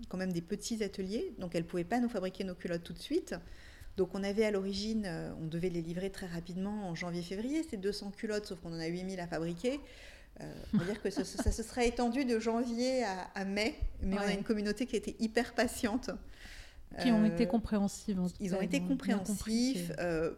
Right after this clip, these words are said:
Speaker 1: parfois impatients, mais,
Speaker 2: Ouais.
Speaker 1: mais, mais globalement très compréhensifs. Et ils ont été assez fantastiques parce qu'on a aujourd'hui encore dans nos utilisatrices, euh,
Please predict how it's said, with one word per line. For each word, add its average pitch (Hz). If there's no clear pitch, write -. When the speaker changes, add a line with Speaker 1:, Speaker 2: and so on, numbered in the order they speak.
Speaker 1:
parfois -
impatients, 175
mais, 170
Speaker 2:
Ouais. -
Speaker 1:
mais, 160
mais 165
globalement 180
très 240
compréhensifs. 220
Et 170
ils 170
ont 165
été 170
assez 190
fantastiques 247
parce 202
qu'on 190
a 208
aujourd'hui 208
encore 214
dans 190
nos 180
utilisatrices, 180
euh, 165